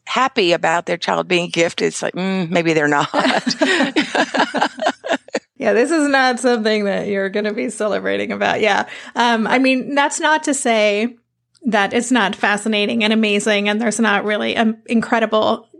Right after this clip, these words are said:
Speaker 2: things that come along with it, but it can,
Speaker 1: Right.
Speaker 2: it can be tricky.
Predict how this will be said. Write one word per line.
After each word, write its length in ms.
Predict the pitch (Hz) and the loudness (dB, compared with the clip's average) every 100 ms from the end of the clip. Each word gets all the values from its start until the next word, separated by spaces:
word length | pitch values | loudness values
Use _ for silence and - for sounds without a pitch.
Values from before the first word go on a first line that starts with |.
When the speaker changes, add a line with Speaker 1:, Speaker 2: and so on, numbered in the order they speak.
| _ _ | _ _
Speaker 2:
things 320 | 220 226 233 | 0 2 0
that 140 | 254 254 | 0 0
come 180 | 233 | 2
along 340 | 226 214 208 208 | 2 2 2 0
with 180 | 220 185 | 0 0
it, 260 | - - | 0 -2
but 280 | 226 202 - - _ _ _ _ - | 0 0 -2 -8 _ _ _ _ -4
it 140 | 233 | 0
can, 60 | 196 | 2
Speaker 1:
Right. 260 | 160 147 - | 0 -2 -2
Speaker 2:
it 80 | 240 | -2
can 180 | 240 220 | 0 0
be 160 | 226 - | -2 -2
tricky. 540 | 220 - 90 - | -4 -2 -2 -4